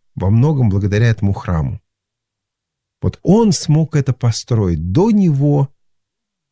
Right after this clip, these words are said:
долгое время никто построить этого не мог. Был первый храм, который построил Соломон. Был второй храм. Это восстановленный храм во времена Ездры и Неемии.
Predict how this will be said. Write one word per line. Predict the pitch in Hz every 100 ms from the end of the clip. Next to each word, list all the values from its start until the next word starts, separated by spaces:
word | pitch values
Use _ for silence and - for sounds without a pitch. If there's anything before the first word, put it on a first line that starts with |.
| -
долгое | 80 170 196 156 143
время | 120 139 143 123
никто | 110 107 - 156 151 - _ _ _
построить | - 98 - 120 110
этого | 110 98
не | 101
мог. | 92 80 - _ _ -
Был | 87 80
первый | - 185 180
храм, | 143 151 143 135 - _ _ _ _
который | - 117 110
построил | 110 - 117
Соломон. | 104 - 110 107 104 101 104 _ _ _ _ _ _ _
Был | 101 87
второй | - 98 110 175
храм. | 156 151 143 139 131 - _ _ _ _
Это | - 101 -
восстановленный | 117 120 - 135 135 135 117 107 101
храм | 104 131 165 196 185 _ _ _ _ _ _ _ _
во | 107
времена | 104 110 113 110 110 - -
Ездры | 113 110 92 95 104
и |
Неемии. | 98 98 95 92 90 90